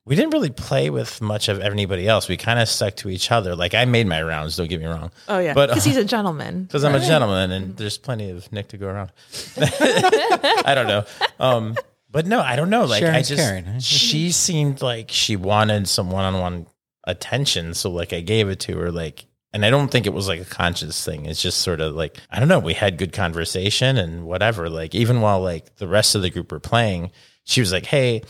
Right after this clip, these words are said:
Speaker 1: I'm gonna go over to this other room to get, I think, water, bottled water or something like that."
Speaker 2: Yeah, water.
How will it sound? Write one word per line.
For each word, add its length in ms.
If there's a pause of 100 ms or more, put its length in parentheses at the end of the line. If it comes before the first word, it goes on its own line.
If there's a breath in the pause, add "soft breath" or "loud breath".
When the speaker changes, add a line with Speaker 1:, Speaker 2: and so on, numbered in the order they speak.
(140)
Speaker 1:
I'm 200
gonna 160
go 140
over 100
to 60
this 160
other 220
room 360
to 120
get, 240
I 40
think, 260
water, 360
bottled 340
water 320
or 40
something 340
like 160
that." 140 (160)
Speaker 2:
Yeah, 40
water. 300